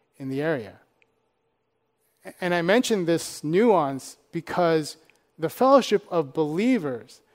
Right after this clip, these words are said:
that allows us to realize fellowship with our Savior is supposed to cross barriers. And you see at the, this end of his letter where he has all these shout-outs, he includes Tychicus, Onesimus, Epaphras, Luke, and Demas.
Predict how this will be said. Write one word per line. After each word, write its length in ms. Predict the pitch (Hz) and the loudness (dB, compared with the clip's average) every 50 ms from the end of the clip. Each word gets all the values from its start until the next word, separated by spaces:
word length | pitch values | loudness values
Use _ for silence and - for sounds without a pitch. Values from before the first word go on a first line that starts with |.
| _ _ _ _ _ _ | _ _ _ _ _ _
that 120 | 170 180 | 2 4
allows 440 | 180 170 180 185 196 247 277 269 220 | 4 6 4 4 6 6 6 6 6
us 140 | 226 185 - | 4 2 2
to 100 | - 185 | -2 0
realize 440 | 170 190 226 240 220 180 160 151 - | 6 6 8 8 8 4 2 0 -4
fellowship 500 | - - 233 254 247 202 - 180 135 - | -4 0 2 4 4 2 0 -4 -2 -2
with 160 | 160 156 - | -2 0 0
our 160 | 165 135 127 | -2 -2 -2
Savior 720 | - - - - 233 262 247 202 139 139 135 127 247 247 - | -4 -4 2 4 4 6 4 4 2 -2 -6 -6 -8 -6 -2
is 160 | - 180 - | -2 -2 -2
supposed 680 | - - - - 190 - - - - 269 269 233 - - | -2 -2 -2 -2 -2 -2 -6 0 0 2 2 0 -4 -8
to 80 | - - | -10 -12
cross 440 | - - - 202 180 165 139 - - | -12 -4 0 2 2 2 0 -4 -12
barriers. 640 | - - 226 254 254 208 139 104 98 - - - _ _ _ _ _ _ _ _ _ _ _ _ _ | -6 -2 0 0 0 0 -2 -4 -10 -18 -20 -20 _ _ _ _ _ _ _ _ _ _ _ _ _
And 80 | 196 | 0
you 40 | 208 180 | 0 2
see 200 | - 269 262 240 | 4 8 8 8
at 100 | 233 - | 8 8
the, 220 | 202 185 190 175 - _ | -2 -6 -6 -6 -12 _
this 360 | 180 165 185 175 - - - - - - _ _ _ _ _ | 0 0 0 0 0 -8 -12 -16 -20 -20 _ _ _ _ _
end 280 | 208 233 262 269 262 | 2 4 4 6 4
of 100 | 233 196 | 4 4
his 180 | 165 180 160 - | 2 0 2 4
letter 240 | 196 202 220 220 202 | 4 6 6 6 4
where 140 | 180 170 165 | 4 4 2
he 80 | 160 | 2
has 260 | 143 170 202 214 214 | 2 4 4 4 4
all 200 | 208 180 175 175 | 4 2 2 2
these 180 | 160 160 143 131 | 2 0 -2 -4
shout-outs, 560 | - - - 214 214 220 208 208 185 180 - | -6 0 2 4 6 6 6 6 4 4 0
he 100 | - 160 | -4 -4
includes 440 | 151 139 - - 175 165 156 135 - | -6 -6 -2 0 0 0 0 -2 -4
Tychicus, 480 | - - 226 220 196 - 208 196 - 165 | -4 -2 -2 -2 2 4 4 4 4 0
Onesimus, 520 | 143 147 180 185 - 196 190 185 175 - | -2 -2 -2 -2 -2 -2 0 0 0 -2
Epaphras, 600 | 135 - - - 180 185 185 - - 165 160 - | -6 -10 -2 2 2 2 2 0 -4 -6 -6 -6
Luke, 360 | 139 135 156 170 175 170 - | -6 -2 0 2 0 0 -2
and 140 | 127 117 120 | -8 -10 -6
Demas. 420 | - 160 175 180 185 190 - - | -4 -2 0 0 0 -2 -4 -10